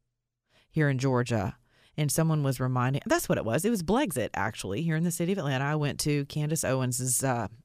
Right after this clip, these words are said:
Blexit rally, and, um, a gentleman said, "Lead with empathy when you are evangelizing around the dinner table, around your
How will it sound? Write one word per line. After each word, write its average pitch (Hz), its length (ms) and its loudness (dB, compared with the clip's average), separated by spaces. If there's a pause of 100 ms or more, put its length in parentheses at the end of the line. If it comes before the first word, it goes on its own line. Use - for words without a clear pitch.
Blexit 147 500 0 (500)
rally, 139 640 0 (440)
and, 170 640 2 (200)
um, 170 480 2 (200)
a - 20 -4
gentleman 214 380 2
said, 165 440 0 (120)
"Lead 196 240 0
with 190 120 2
empathy 160 500 -2 (460)
when 165 260 2
you 175 160 4
are 175 140 2
evangelizing 131 840 0 (600)
around 135 280 2
the 139 80 2
dinner 180 220 4
table, 185 500 4
around 131 340 0
your 120 200 -4